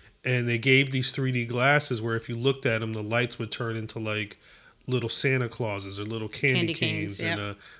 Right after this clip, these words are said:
Speaker 1: when that tree lit up, it was cool to see how, uh, how the, the, the glasses made the lights look crazy.
Speaker 2: It was really cool. We
Speaker 1: But
Speaker 2: still
Speaker 1: they,
Speaker 2: have 'em.
Speaker 1: they
Speaker 2: <laughs>
Speaker 1: look just as cool in our house as they do
Speaker 2: Yes, they
Speaker 1: out in
Speaker 2: do.
Speaker 1: the
Speaker 2: They
Speaker 1: world,
Speaker 2: look awesome
Speaker 1: so.
Speaker 2: in the house.
Speaker 1: So.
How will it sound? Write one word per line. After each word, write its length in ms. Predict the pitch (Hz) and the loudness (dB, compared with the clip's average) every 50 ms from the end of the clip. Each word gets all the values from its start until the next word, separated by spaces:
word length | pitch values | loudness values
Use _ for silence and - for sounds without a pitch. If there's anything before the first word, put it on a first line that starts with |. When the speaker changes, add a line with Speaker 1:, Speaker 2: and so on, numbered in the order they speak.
| - _ _ | -20 _ _
Speaker 1:
when 140 | 127 123 120 | -4 -2 0
that 140 | 113 113 113 | 0 0 0
tree 300 | - - - 156 147 139 | 0 -2 0 2 0 0
lit 240 | 131 123 117 113 117 | 2 0 0 0 0
up, 180 | 110 104 - | -2 -2 -2
it 60 | 120 107 | -4 -4
was 160 | 104 101 - | -4 -6 -8
cool 260 | - - 131 120 113 | -6 -4 -4 -4 -2
to 80 | 107 104 | -4 -6
see 580 | - - - 120 110 107 104 101 98 95 95 - - - - _ - - _ | -6 -4 -4 -4 -2 -2 -2 -4 -6 -6 -10 -14 -20 -20 -20 _ -20 -20 _
how, 400 | - - - 113 107 107 104 101 | -14 -8 -6 -4 -4 -4 -4 -4
uh, 480 | 101 95 98 95 98 98 95 95 95 101 - _ _ _ - _ _ _ _ _ - - - | -4 -4 -6 -6 -6 -6 -8 -10 -12 -14 -18 _ _ _ -20 _ _ _ _ _ -20 -14 -8
how 140 | - 113 104 | -6 -6 -6
the, 320 | 98 101 98 98 98 98 110 | -6 -6 -8 -8 -10 -12 -10
the, 340 | 110 101 101 95 95 104 107 - _ _ | -10 -8 -8 -8 -8 -10 -12 -18 _ _
the 100 | - 110 | -10 -10
glasses 540 | 101 104 113 110 107 101 98 - - 104 101 | -8 -4 -2 0 0 0 -2 -2 -6 -8 -6
made 200 | 107 107 104 101 | -6 -6 -6 -4
the 80 | 104 | -6
lights 340 | 101 101 101 101 98 - - | -6 -4 -4 -6 -6 -8 -10
look 120 | 113 104 - | -12 -12 -10
crazy. 540 | - - 117 107 107 107 107 107 117 123 - - | -8 -6 -4 -4 -4 -6 -8 -10 -12 -10 -4 -2
Speaker 2:
It 60 | 190 | -2
was 140 | 185 170 156 | -2 -2 -2
really 260 | 156 170 170 156 151 | -4 -6 -6 -6 -8
cool. 320 | - - 156 143 147 160 - | -8 -8 -8 -8 -8 -8 -2
We 80 | 143 123 | 4 4
Speaker 1:
But 100 | 143 123 | 6 8
Speaker 2:
still 180 | 143 143 143 | 8 6 8
Speaker 1:
they, 80 | 170 180 | 8 4
Speaker 2:
have 120 | 170 160 151 | 4 2 0
'em. 100 | 147 - - - | -6 -10 -8 2
Speaker 1:
they 140 | 131 147 | 4 6
Speaker 2:
<laughs> 100 | 151 151 | 8 8
Speaker 1:
look 140 | 151 139 120 | 8 8 6
just 220 | 131 131 - - 123 | 4 0 0 -2 -4
as 60 | - | -10
cool 220 | - - 139 120 110 | -4 -2 -2 -2 -2
in 60 | 104 | -4
our 100 | 101 98 | -6 -6
house 280 | 98 117 104 98 - - | -6 -6 -6 -6 -6 -6
as 120 | 113 104 | -6 -6
they 100 | 107 101 | -6 -6
do 320 | 101 101 107 104 101 98 175 | -6 -6 -6 -4 -4 2 8
Speaker 2:
Yes, 260 | 202 247 247 - - | 12 12 12 12 10
they 100 | - 226 | 4 2
Speaker 1:
out 60 | 208 | 2
in 40 | 202 | 4
Speaker 2:
do. 160 | 196 277 294 | 4 6 6
Speaker 1:
the 60 | 269 226 | 6 6
Speaker 2:
They 60 | - | 4
Speaker 1:
world, 200 | 240 240 247 247 | 4 4 4 4
Speaker 2:
look 160 | 247 233 - | 2 0 0
awesome 320 | 180 220 240 226 220 - 208 | 0 0 0 0 -2 -2 -2
Speaker 1:
so. 40 | 208 | -2
Speaker 2:
in 60 | 208 | -2
the 80 | 208 196 | 0 0
house. 400 | 220 226 190 156 160 - - - _ | 2 0 0 -2 -6 -10 -16 -18 _
Speaker 1:
So. 440 | - - - - 107 98 95 95 | -14 -12 -10 -10 -10 -10 -10 -12